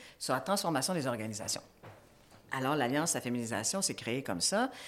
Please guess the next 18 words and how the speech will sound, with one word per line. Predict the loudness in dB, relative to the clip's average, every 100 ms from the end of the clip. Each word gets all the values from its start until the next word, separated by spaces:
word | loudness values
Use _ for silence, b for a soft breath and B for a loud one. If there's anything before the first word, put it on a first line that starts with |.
| B B B
Et | -2 0
donc, | 2 0
aujourd'hui, | 2 0 0 0 2
ben, | 2 2
à, | 2 2
après | 0 0 0
deux | 0 2
ans | 2
et |
demi, | 4 4 4 4
il | 4
y | 4
a | 6 4
plus | 0 -2 0
de |
deux | 2 4
cents | 6 8 6 4 2
entreprises. | 2 2 0 -2 -4 -4 -8